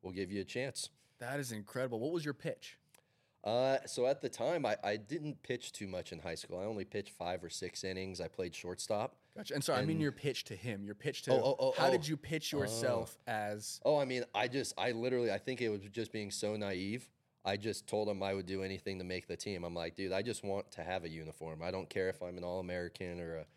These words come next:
Speaker 1: starter or whatever. I wanna be on my hometown team, play." That way one day I can look back at a yearbook or a picture and be like, "Hey, kids, you see number thirty-four? That's me."
Speaker 2: Yeah.
Speaker 1: Doesn't matter my stats. Didn't matter if I was good or bad. I just wanted to be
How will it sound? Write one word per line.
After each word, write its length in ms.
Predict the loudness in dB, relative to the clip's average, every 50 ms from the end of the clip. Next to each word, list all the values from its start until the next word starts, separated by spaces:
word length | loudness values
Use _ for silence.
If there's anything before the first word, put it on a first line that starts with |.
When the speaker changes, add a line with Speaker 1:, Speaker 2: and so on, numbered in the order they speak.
| _ _ _
Speaker 1:
starter 680 | -12 -2 0 2 2 2 2 0 0 0 0 0 0
or 40 | -2
whatever. 480 | -4 -4 -4 -2 0 0 0 0 -2 -2
I 60 | -2
wanna 240 | -2 -2 -4 -4 -4
be 140 | -4 -4 -4
on 120 | -4 -4
my 140 | -6 -6 -6
hometown 580 | -6 -6 -4 -4 -4 -4 -2 -2 -2 -2 -4 -4
team, 380 | -4 -4 -4 -4 -4 -6 -8 -10 _ _ _ _ _ _ _ _ _ _ _ _ _ _ _
play." 400 | 2 4 4 4 4 2 0 -2 -4 _ _ _ _ _ _ _ _ _ _ _ -2
That 160 | -2 0 0
way 100 | 0 0
one 240 | 0 0 0 0 2
day 100 | 4 4 4
I 60 | 2
can 180 | 0 0 0 0
look 180 | 0 0 2
back 260 | 2 2 2 2 2
at 60 | -2 -2
a 40 |
yearbook 560 | -2 -2 -2 -2 0 0 0 0 0 -2 -6 -4
or 220 | -2 -2 -2 -4 -6 -10 _ _ -8
a 120 | -8 -8 -8 -10 -16 _ _
picture 300 | -4 -4 -2 -2 -4 -4
and 80 | -4 -2
be 120 | -2 0
like, 160 | 0 0 2 2
"Hey, 140 | 2 0
kids, 260 | 2 4 4 4 4 2
you 60 | -2
see 160 | -4 -2 0
number 260 | 0 2 2 2 0 2
thirty-four? 640 | 4 4 4 4 2 0 2 4 4 4 4 2 -2 _ _ _ _ _ _
That's 200 | -2 0 0 2
me." 220 | 2 2 2 0 -2 -8 _ _ _ _ -8
Speaker 2:
Yeah. 140 | 0 2
Speaker 1:
Doesn't 200 | 2 4 4 2
matter 240 | 2 2 4 2 2
my 140 | 2 0 -2
stats. 400 | 0 2 2 4 4 2 0 -2
Didn't 180 | -6 -4 -2 -2
matter 200 | -2 0 0 0
if 100 | 0 0
I 80 | 0
was 140 | 0 0 0
good 160 | -2 0 0
or 80 | 0 0
bad. 360 | 2 2 2 4 2 2 0 -6 -14 _ _ _ _ _ _ _ -4
I 60 | -4
just 180 | -4 -4 -4
wanted 320 | -4 -4 -2 -2 -4 -6 -6
to 60 | -6
be 240 | -4 -4 -4 -4